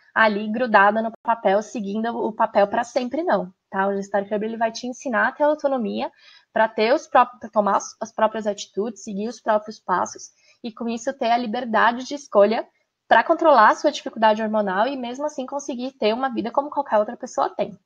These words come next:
tá bom? Gente, eu vou disponibilizar os slides. Ainda bem que vocês me lembraram, tinha até esquecido.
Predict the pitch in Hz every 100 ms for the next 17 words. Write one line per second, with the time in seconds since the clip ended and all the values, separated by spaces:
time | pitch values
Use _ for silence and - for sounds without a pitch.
0 | _ - 196 208 262 - _ _ _ _
1 | - - - 269 330 277 269 - 285 285
2 | 277 277 262 269 320 233 175 - - -
3 | _ _ - 220 226 220 233 247 247 247
4 | 247 254 285 226 214 226 220 226 226 226
5 | 220 - 294 - 208 208